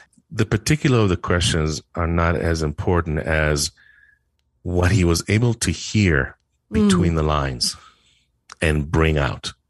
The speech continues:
Speaker 2: Yeah.
Speaker 1: That was almost like magic to me.
Speaker 2: Mm-hmm.
Speaker 1: For someone to actually really understand what I'm trying to ask, what I'm really seeking,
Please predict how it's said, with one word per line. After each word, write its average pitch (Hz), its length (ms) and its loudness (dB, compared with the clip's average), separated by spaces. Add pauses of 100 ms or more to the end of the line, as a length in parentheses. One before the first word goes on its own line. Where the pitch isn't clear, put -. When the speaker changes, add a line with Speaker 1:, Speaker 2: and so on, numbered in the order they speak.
(560)
Speaker 2:
Yeah. 175 200 -2 (680)
Speaker 1:
That 101 580 0 (840)
was 82 400 -4 (680)
almost 95 300 -2
like 73 160 -4
magic 69 460 -2
to - 120 -4
me. - 240 -10 (220)
Speaker 2:
Mm-hmm. 180 380 -2
Speaker 1:
For - 180 -6
someone 85 360 2
to 80 140 2
actually 82 360 0
really 101 500 2
understand 80 600 0
what 76 200 0
I'm 71 140 -2
trying 67 260 -6
to 55 260 -14
ask, 60 400 -4 (540)
what 82 220 2
I'm 76 160 0
really 80 240 2
seeking, 67 540 -4